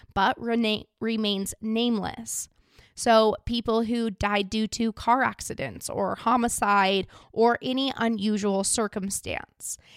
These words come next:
And I will be highlighting their organization a little further at the end of this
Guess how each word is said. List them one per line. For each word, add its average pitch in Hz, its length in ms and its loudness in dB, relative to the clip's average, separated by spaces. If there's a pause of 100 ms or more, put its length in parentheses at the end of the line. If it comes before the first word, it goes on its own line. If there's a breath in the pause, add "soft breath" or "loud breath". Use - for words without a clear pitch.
And 247 220 0
I 240 160 6
will 262 260 2
be 339 140 0
highlighting 233 640 0
their 220 160 -4
organization 208 1080 -2 (440 loud breath)
a 240 100 4
little 226 240 4
further 220 460 0
at - 160 2
the 226 180 -6
end 220 220 -2
of 202 120 -4
this 202 200 -2